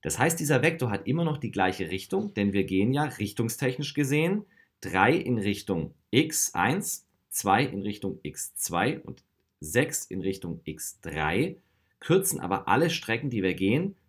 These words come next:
mit dem Faktor sieben, also geteilt durch sieben. Dadurch gehen wir insgesamt nur die Länge eins. Das heißt, dieser Vektor hier, wenn wir den Pfeil davon zeichnen würden, hätte er die Länge eins.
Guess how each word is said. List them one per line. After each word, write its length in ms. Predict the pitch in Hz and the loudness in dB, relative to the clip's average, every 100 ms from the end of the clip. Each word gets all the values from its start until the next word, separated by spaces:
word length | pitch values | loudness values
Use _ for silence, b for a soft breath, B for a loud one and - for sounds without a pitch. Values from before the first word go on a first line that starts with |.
| - | -4
mit 160 | 113 | -2
dem 120 | 147 139 | 0 0
Faktor 600 | - 98 - 127 131 127 | 2 0 2 2 2 -2
sieben, 400 | - 131 147 92 | -2 -2 0 -2
also 200 | 82 92 | -2 -4
geteilt 380 | 95 - 95 | -4 -4 -4
durch 220 | 120 123 - | -4 -8 -14
sieben. 540 | 85 117 143 90 - B B | -8 -2 0 0 -4 B B
Dadurch 280 | - 127 127 | -6 -6 -4
gehen 180 | 110 101 | -2 0
wir 80 | |
insgesamt 500 | 92 120 135 135 131 | 0 -2 -4 -4 -4
nur 140 | 101 104 | -2 -4
die 260 | 143 165 165 | -4 -10 -10
Länge 460 | - 80 80 90 117 - _ - | -10 -6 -4 -6 -8 -12 _ -4
eins. 340 | 90 92 82 | -2 -2 -4
Das 160 | 76 78 | -8 -8
heißt, 280 | 76 - _ _ | -8 -10 _ _
dieser 460 | 127 170 214 214 165 | -6 -4 -2 0 0
Vektor 300 | 123 - 127 | 0 0 0
hier, 320 | 123 143 - b b | 2 -2 -4 b b
wenn 120 | 87 | -8
wir 40 | 87 | -6
den 140 | 80 | -4
Pfeil 220 | - 107 | -2 -2
davon 220 | 156 156 | 0 -4
zeichnen 360 | - 78 90 101 | -4 -4 -4 -4
würden, 220 | 113 101 | -6 -6
hätte 220 | 73 - | -8 -8
er 100 | - | -6
die 100 | 120 | -4
Länge 460 | 120 82 76 78 123 - _ | -2 -4 -4 -8 -10 -16 _
eins. 500 | - 76 - - - | -8 -8 -8 -10 -12